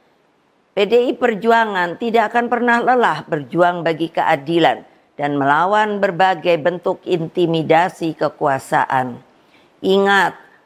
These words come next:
bahwa pilkada seharusnya mencerminkan peningkatan peradaban. Etika, moral, hati nurani harus jelas tergambarkan.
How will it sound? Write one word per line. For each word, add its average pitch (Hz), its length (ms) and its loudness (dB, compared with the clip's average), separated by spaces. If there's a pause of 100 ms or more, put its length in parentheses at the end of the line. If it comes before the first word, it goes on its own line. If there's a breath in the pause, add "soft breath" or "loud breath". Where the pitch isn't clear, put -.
bahwa 170 320 2
pilkada 180 640 0
seharusnya 151 880 -2 (240 soft breath)
mencerminkan 240 1400 0
peningkatan 185 880 -4
peradaban. 151 920 -2 (800 soft breath)
Etika, 214 960 -2
moral, 196 800 0
hati 180 480 0
nurani 180 800 0 (220 soft breath)
harus 233 480 -2
jelas 208 640 -2
tergambarkan. 147 960 0